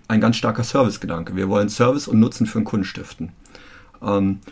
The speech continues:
und alles, was ich tue mit, äh, meiner Einheit, äh, in der Produktentwicklung oder in der Kalkulation oder im Controlling, es dient letzten Endes dem Ziel, Service für den Kunden zu bieten. Ähm, für den Kunden und, ähm, da sitzt ja in der Regel in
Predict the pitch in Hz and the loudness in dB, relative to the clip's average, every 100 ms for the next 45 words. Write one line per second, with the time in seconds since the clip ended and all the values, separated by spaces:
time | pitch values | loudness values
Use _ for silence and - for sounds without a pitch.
0 | - 117 110 131 156 131 123 - 110 - | 2 4 6 6 4 2 0 0 -4 -4
1 | - 139 196 139 110 - 107 107 104 101 | 0 0 2 0 -2 -10 -6 -2 -2 -2
2 | 101 95 - 120 139 139 147 - 107 110 | -2 -2 0 2 2 0 -4 -10 -6 -4
3 | 107 101 - 110 143 147 127 123 117 123 | -2 -4 -4 -4 -4 -2 -2 -2 -2 0
4 | 110 98 98 92 95 - 92 101 92 90 | 0 2 2 0 -2 -4 -4 -2 -4 -4
5 | 101 117 151 113 101 92 95 - 92 101 | -4 -2 -2 0 2 2 0 -6 -6 -2
6 | 117 165 165 123 - - 101 135 165 117 | -2 -2 -4 -6 -10 -10 2 2 4 0
7 | - 117 107 113 110 101 95 - 110 127 | 0 -2 4 4 2 -6 -6 -2 2 2
8 | 170 165 - - 104 104 110 - 117 - | 2 -4 -18 0 0 2 -2 0 0 4
9 | 120 98 - 82 87 - - - - - | 2 2 -6 -8 -8 -10 -18 -18 -20 -20
10 | - - - - 101 95 98 - - 113 | -20 -20 -20 -6 -2 0 -2 -6 0 0
11 | 98 - 127 175 175 113 113 110 - 110 | 2 4 6 4 2 8 8 6 -4 -2
12 | 104 101 104 101 113 - 110 104 101 107 | 0 2 2 4 2 0 0 2 4 4
13 | 101 101 104 113 143 156 - 113 110 107 | 4 2 2 4 4 4 4 6 8 6